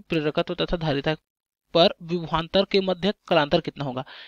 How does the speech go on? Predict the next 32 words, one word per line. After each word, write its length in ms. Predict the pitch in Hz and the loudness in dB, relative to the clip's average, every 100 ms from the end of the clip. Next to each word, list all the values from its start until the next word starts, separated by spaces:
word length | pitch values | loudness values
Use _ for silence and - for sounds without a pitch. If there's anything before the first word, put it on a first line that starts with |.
| - | -4
यानी 160 | 156 156 | -2 -2
कि 120 | - | -6
प्रेरकत्व 480 | - 165 147 170 175 | 0 2 2 0 0
के 80 | 170 | -2
सिरों 200 | - 170 | -2 0
का 100 | 170 | 0
विभवांतर 280 | 165 160 165 | 0 -2 -2
क्या 140 | 170 | 0
है, 180 | 175 220 175 | 2 0 0
यह 140 | 156 151 | 0 2
है 220 | 185 262 _ _ _ | 2 0 _ _ _
बीएल। 340 | 170 214 208 208 _ | 4 4 4 0 _
उसी 200 | - - 170 | -8 -4 -2
प्रकार 300 | 170 170 170 | 0 2 2
धारिता 360 | 147 143 - | 0 -2 0
के 140 | 156 165 | -2 -2
सिरों 200 | - 165 | -4 -4
का 60 | 170 | -2
विभवांतर 300 | 165 156 165 | -2 -4 -4
क्या 160 | 175 | -4
है, 180 | 175 202 - | -2 -4 0
यह 120 | 147 | 0
है 220 | 143 185 254 _ _ | 2 0 -2 _ _
बीसी। 300 | 143 135 135 - - - _ | -6 -4 -6 -10 -16 -20 _
तो 100 | 160 180 | -4 -2
इनके 240 | 165 185 | -2 -2
बीच 200 | 175 185 | -2 -4
में 120 | 180 | -4
विभवांतर, 540 | - 175 156 151 143 165 | -4 -6 -4 -2 -2 -2
हमें 300 | 147 156 233 165 | -2 -4 -4 -4
विभवांतर 460 | 160 147 135 170 - | -2 -2 0 -2 0
के 140 | 220 | -2